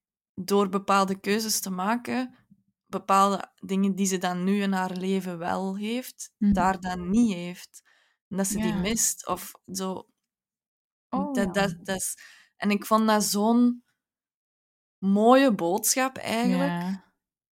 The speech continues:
Speaker 1: Omdat wij zo vaak inderdaad denken van, "Ah, had ik maar gewoon toen, vijf jaar geleden, weet ik veel, niet dit gedaan of wel dat,
Speaker 2: Ja, ja,
Speaker 1: of
Speaker 2: ja, ja.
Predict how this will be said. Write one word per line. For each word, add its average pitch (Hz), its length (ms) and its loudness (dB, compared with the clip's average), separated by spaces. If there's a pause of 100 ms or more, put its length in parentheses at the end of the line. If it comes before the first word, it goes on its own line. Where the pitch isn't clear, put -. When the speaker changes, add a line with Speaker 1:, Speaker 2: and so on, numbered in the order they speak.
(140)
Speaker 1:
Omdat 196 520 2
wij 202 160 0
zo 220 340 4
vaak 226 360 2
inderdaad 214 560 0
denken 220 320 -2
van, 202 420 -2
"Ah, 214 140 6
had 214 160 4
ik 208 140 -8
maar 208 260 2
gewoon 214 680 0 (440)
toen, 233 420 8
vijf 202 280 4
jaar 202 260 0
geleden, 196 440 0
weet 190 180 -2
ik 196 160 -8
veel, 190 500 -4 (400)
niet 214 440 4
dit 208 180 0
gedaan 180 400 -6
of 190 160 -10
wel 202 440 0
dat, 190 360 0
Speaker 2:
Ja, 196 160 0
ja, 202 160 0
Speaker 1:
of 202 120 -2
Speaker 2:
ja, 196 320 -4
ja. 190 500 -8